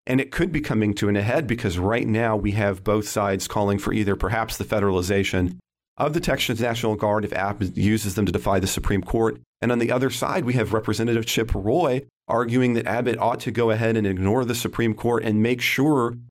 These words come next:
that he remains in control of all National Guard to uphold his order. Uh, as he put it, he's like, "Look, if somebody's breaking into your house, you don't listen to the court. Uh, you, you tell the court to go to hell and you defend yourself and then you figure it out later," end quote. So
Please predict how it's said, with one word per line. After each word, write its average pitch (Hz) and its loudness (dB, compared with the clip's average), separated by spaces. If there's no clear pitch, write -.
that 107 -2
he 156 -2
remains 110 2
in 101 0
control 104 0
of 101 -2
all 101 2
National 101 0
Guard 107 0
to - 0
uphold 117 0
his 175 0
order. 104 0
Uh, 101 0
as 110 -2
he 160 -2
put 139 0
it, 101 0
he's 110 0
like, 113 0
"Look, 208 0
if 120 -6
somebody's 127 0
breaking 123 0
into 110 2
your 107 2
house, 147 -2
you 117 0
don't 147 2
listen 151 0
to 143 -2
the 113 -2
court. - -2
Uh, 98 0
you, 101 0
you 110 0
tell 117 0
the 117 -2
court 120 -4
to 110 -4
go 113 2
to 110 2
hell 143 0
and 101 0
you 104 2
defend 117 0
yourself 120 0
and 101 2
then 101 4
you 95 2
figure 107 0
it 110 0
out 117 0
later," 110 0
end 85 0
quote. - -2
So 139 0